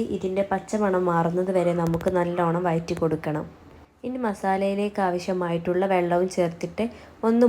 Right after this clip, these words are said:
മൂടി വെച്ചിട്ടൊന്ന് വേവിക്കാം. ഇപ്പോൾ നമ്മുടെ മസാലയൊക്കെ റെഡിയായി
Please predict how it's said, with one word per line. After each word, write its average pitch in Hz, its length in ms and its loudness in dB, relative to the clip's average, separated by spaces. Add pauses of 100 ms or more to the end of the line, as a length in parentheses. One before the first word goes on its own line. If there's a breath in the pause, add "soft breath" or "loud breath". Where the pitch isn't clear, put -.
മൂടി 175 260 6
വെച്ചിട്ടൊന്ന് 175 520 2
വേവിക്കാം. 156 520 0 (560)
ഇപ്പോൾ 240 260 -4
നമ്മുടെ 196 360 0
മസാലയൊക്കെ 190 580 -2 (100)
റെഡിയായി 175 360 2